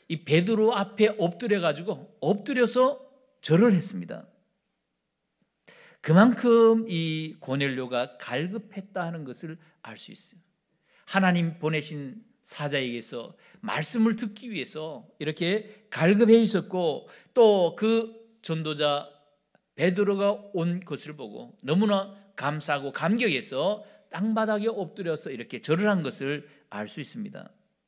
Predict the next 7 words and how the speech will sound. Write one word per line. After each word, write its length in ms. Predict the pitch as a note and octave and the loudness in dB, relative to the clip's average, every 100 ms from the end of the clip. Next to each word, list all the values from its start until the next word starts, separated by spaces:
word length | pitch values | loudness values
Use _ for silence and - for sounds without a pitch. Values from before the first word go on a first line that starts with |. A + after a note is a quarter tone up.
| _ _ _ _ _ _ _ _ _ _ _ _ _ - _ _ - | _ _ _ _ _ _ _ _ _ _ _ _ _ -20 _ _ 2
여기서 300 | F#3 F#3 F#3+ | 4 4 2
우리가 600 | F3 E3 D#3+ E3 - _ | 0 2 2 2 -8 _
기억해야 360 | - C#3+ C#3+ D3 | -4 -2 -2 -6
될 200 | B2+ A2+ | -6 -6
게 160 | D3 | -6
뭔가 340 | D3+ C3 A#2 G#2 | -6 -6 -8 -8
하면, 500 | G#2+ A2 G#2+ - | -8 -8 -10 -14